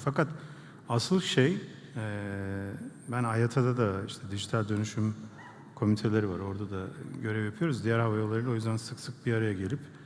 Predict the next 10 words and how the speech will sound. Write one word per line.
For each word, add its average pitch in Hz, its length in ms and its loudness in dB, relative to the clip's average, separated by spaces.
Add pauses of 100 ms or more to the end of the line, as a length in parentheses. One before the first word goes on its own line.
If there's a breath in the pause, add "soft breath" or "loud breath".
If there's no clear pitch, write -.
(240 loud breath)
hem 120 160 2
teknoloji 117 480 4
tarafında 98 520 0
hem 110 180 2 (440)
işte - 120 -10
ticari 107 380 4
tarafındaki - 600 -4
ekiplerle 113 500 -4
şey 131 180 0
yapıyoruz. 113 520 -4